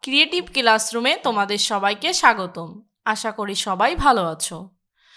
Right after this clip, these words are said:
গত ভিডিওতে আমি তোমাদেরকে বলেছিলাম গতকাল অর্থাৎ সোমবার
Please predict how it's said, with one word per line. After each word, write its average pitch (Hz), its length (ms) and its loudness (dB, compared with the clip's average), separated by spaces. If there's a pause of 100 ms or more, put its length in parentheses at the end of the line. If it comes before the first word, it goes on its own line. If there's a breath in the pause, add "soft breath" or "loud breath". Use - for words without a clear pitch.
(300 soft breath)
গত 233 260 4
ভিডিওতে 254 600 0
আমি 190 340 -2 (200)
তোমাদেরকে 196 540 -2
বলেছিলাম 185 720 -2 (240)
গতকাল 196 680 2 (140)
অর্থাৎ 190 440 -6
সোমবার 180 580 0